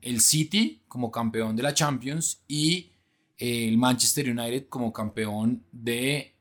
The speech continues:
la Europa League. Si esos dos ganan, pues se abren dos cupos para la Premier. Entonces, el Everton va a jugar contra el Wolverhampton. El Everton paga un ochenta y cinco, el empate paga tres sesenta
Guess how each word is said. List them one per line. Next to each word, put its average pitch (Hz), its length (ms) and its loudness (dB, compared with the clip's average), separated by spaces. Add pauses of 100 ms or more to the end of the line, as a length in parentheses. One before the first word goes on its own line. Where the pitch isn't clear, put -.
(180)
la 120 400 4
Europa 117 400 2
League. 135 340 2 (400)
Si - 240 2
esos 131 180 2
dos 147 160 4
ganan, 170 280 2
pues 139 140 2
se 123 80 2
abren 113 200 0
dos 120 160 -2
cupos 131 260 -6
para 127 460 -2
la 101 220 -6
Premier. 98 400 -6 (960)
Entonces, 113 640 4 (320)
el 135 160 4
Everton 151 280 6
va 160 60 6
a 147 40 6
jugar 143 180 2
contra 151 180 0
el 156 60 2
Wolverhampton. 131 720 0
El 123 80 -2
Everton 120 320 -2
paga 120 200 -2
un 123 120 -2
ochenta 131 300 -2
y 123 60 0
cinco, 127 320 -2
el 143 60 2
empate 110 260 -6
paga 123 220 -2
tres 123 160 -8
sesenta 127 500 -2